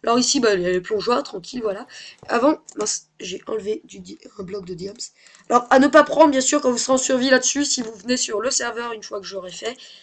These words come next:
Attention à ne pas prendre les cubes de diamants. Ce n'est pas bien.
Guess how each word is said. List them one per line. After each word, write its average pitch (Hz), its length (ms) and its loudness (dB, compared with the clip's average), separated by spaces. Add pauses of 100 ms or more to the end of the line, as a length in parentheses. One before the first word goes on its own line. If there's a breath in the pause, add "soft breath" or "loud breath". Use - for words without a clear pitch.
(500 loud breath)
Attention 247 460 4
à - 20 6
ne 233 140 2
pas 262 180 8
prendre 269 400 10 (220)
les 208 180 2
cubes 294 180 -4
de 262 80 0
diamants. 208 360 0 (320 loud breath)
Ce - 140 -6
n'est 294 120 4
pas 233 140 2
bien. 170 260 -4